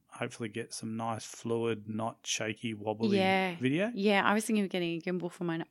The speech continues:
Speaker 2: my iPhone for a similar <laughs> reason.
Speaker 1: Yeah, well, I mean, look, I, I, I wanna kind of, I suppose, I'm hoping twenty twenty-one I learn to do some more video.
Speaker 2: Mm.
Speaker 1: Learn, I mean, it's,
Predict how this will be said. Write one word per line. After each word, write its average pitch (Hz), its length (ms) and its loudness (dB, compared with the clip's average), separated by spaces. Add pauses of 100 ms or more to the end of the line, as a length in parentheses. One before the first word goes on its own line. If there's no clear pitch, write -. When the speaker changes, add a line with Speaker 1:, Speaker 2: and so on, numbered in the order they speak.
Speaker 2:
my 175 400 0
iPhone 175 320 -4
for - 160 -2
a 202 80 6
similar 202 420 8
<laughs> 208 120 8
reason. 254 460 12 (340)
Speaker 1:
Yeah, 226 360 10 (140)
well, 160 220 8
I 147 340 6
mean, 147 400 4
look, 139 180 -2
I, 123 100 2 (500)
I, 131 60 0
I 127 220 -4
wanna 139 200 4
kind 117 260 -2
of, 107 160 -10 (160)
I - 40 -18
suppose, 110 460 0 (680)
I'm 123 120 2
hoping 127 260 2
twenty 110 180 -2
twenty-one 113 640 -6
I 107 120 -2
learn 113 340 0
to 110 100 -10
do 107 180 -2
some - 180 -8
more 104 140 -2
video. 104 460 -2 (300)
Speaker 2:
Mm. 196 500 -2
Speaker 1:
Learn, 135 380 4 (180)
I 123 80 -4
mean, 135 240 0
it's, 123 260 -4